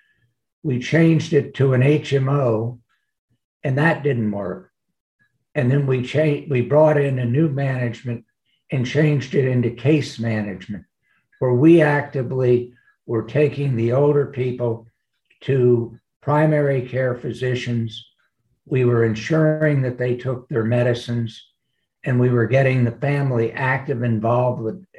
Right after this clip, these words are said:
uh, in the management of their lives, where basically the pe-, people involving the insurance were also actively managing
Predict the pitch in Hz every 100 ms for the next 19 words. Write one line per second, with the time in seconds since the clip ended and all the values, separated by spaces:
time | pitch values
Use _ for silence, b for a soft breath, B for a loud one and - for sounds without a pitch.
0 | 107 131 107 104 - _ _ _ 127 117
1 | 120 135 135 127 - 123 107 120 107 117
2 | 110 104 123 127 107 92 92 - _ _
3 | _ _ - 131 120 117 - - 135 -
4 | 123 143 127 117 113 135 131 127 - _
5 | - 139 - 131 117 139 107 123 123 127
6 | 127 120 110 107 104 - 147 143 117 107
7 | - 110 113 120 123 - 113 - 123 120
8 | 117 113 110 107 117 117 113 101 110 104